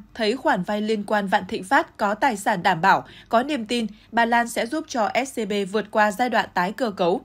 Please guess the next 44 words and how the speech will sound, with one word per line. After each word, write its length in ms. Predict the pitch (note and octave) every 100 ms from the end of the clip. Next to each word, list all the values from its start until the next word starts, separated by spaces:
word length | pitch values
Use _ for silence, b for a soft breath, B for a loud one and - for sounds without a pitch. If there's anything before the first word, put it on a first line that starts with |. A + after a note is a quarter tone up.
| _ _ b b b -
Ông 180 | C#4+
Văn 180 | C4 C4
thừa 120 | B3
nhận, 260 | A#3 F#3+ G3+ b b b - D4+
S 120 | C#4+
C 100 | A3+
B 40 | A3+ G#3+
trở 140 | B3+
thành 240 | G3+ G#3+ G#3
công 200 | C#4 C4+
cụ 240 | C4+ -
để 140 | G3+ G3
huy 180 | A3+ A#3
động 160 | A3+ -
tiền 240 | G#3 F#3
của 120 | F#3
bà 160 | F3 F#3
Trương 260 | F#3 A3+ G3+
Mỹ 120 | G3
Lan. 240 | B3 A#3 G3 B B B
Tuy 140 | - A#3+
nhiên, 220 | A#3+ A#3 G#3 B
bản 220 | - B3 F3+
thân 240 | B3+ B3
bị 100 | A3+
cáo 200 | F3+ F#3+
Văn 240 | G#3 A#3+ A3+
không 240 | D4 C4
có 120 | F#3+
hùn 240 | A3+ C4 F#3+
hạp, 260 | G#3 F#3 -
không 240 | - C#4
có 160 | A#3 F#3+
cổ 220 | G#3+ A#3+
phần 220 | - G3
gì 240 | F#3 G3 F#3
trong 180 | G#3+ F#3+ A3+
S 160 | C4+ -
C 80 | G#3
B 60 | G#3+ G#3 B B -
mà 160 | A#3+
chỉ 180 | A3+ G#3+
muốn 180 | F3 G3
giúp 200 | A#3